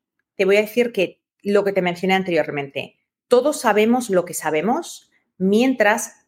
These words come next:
ignoramos lo que desconocemos. Y en esa laguna de ignorancia, nuestra realidad reside. La realidad de tu médico, y tu médico te quiere ayudar, es que él sabe lo que sabe. Y lo que se aprende en oncología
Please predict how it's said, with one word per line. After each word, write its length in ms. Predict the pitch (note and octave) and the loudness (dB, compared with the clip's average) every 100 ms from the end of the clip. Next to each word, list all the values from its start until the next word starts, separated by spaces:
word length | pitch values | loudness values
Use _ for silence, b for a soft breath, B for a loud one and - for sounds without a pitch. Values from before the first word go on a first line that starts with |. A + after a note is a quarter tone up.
| - | -6
ignoramos 1000 | G3 G3 E3+ E3 G3 C#4 E4 - - _ | -4 -2 0 0 0 -2 -6 -12 -18 _
lo 260 | F#3 F3 E3+ | -2 0 0
que 100 | E3+ | -2
desconocemos. 920 | C#3+ - D#3 C#3+ - E3+ D3+ C#3+ - b b b | -4 -6 -8 -6 -4 -4 -4 -10 -16 b b b
Y 100 | - G3+ | -2 2
en 80 | |
esa 260 | A#3 A#3 C#4+ | 2 2 2
laguna 440 | A#3+ G3 A#3+ A#3 | 2 4 2 2
de 80 | F#3 | 0
ignorancia, 840 | E3+ E3 F3 C4+ C#4 G3+ B3 F4+ _ _ _ | -4 -4 -2 -4 -4 -4 -4 -6 _ _ _
nuestra 360 | F3+ G3 F#3+ D#3+ | -4 -2 -2 -4
realidad 460 | D#3+ D#3 D3+ E3+ - - | -2 0 2 0 0 -12
reside. 680 | - - C4 C4 C3+ - _ _ B B B | -14 -8 -4 -2 -2 -6 _ _ B B B
La 180 | G3 G3+ | 2 2
realidad 460 | G#3 G3+ G3 A#3 | 4 2 2 2
de 140 | C4 C4+ | 2 -2
tu 120 | A3 | 0
médico, 720 | G#3 B3 A#3+ - B3+ F4+ - _ | 0 0 -2 -4 -4 -4 -10 _
y 180 | - G3+ | -6 -4
tu 80 | G3 | 0
médico 400 | F3+ G3+ A#3 G#3 | 0 2 0 -2
te 120 | F#3+ | -4
quiere 240 | - A#3 A#3 | -2 2 2
ayudar, 760 | E3+ D#3 D#3 D#3 B3 - - _ - | 0 -2 0 2 2 -4 -16 _ -2
es 240 | G#3 A3+ | 0 0
que 300 | - G#3 - | -2 -2 0
él 240 | - B3+ C#4+ | 0 0 0
sabe 360 | - B3 C4+ | 0 0 2
lo 140 | A3 D#3+ | 2 0
que 140 | - | -4
sabe. 560 | - - G#3 F3+ C3+ C#3 b b b | -8 -2 0 0 -6 -16 b b b
Y 400 | G#3 G#3 G#3 G3 | -4 -4 -2 0
lo 140 | G#3 | 0
que 240 | G3+ G3 F#3 | 2 -2 -2
se 180 | - F3 | 0 0
aprende 340 | E3 B3+ D#4+ | 0 0 0
en 60 | G#3 | -2
oncología 800 | E3+ F3 - - G3 D4 F#4+ | -2 -4 -4 -6 -4 -4 -6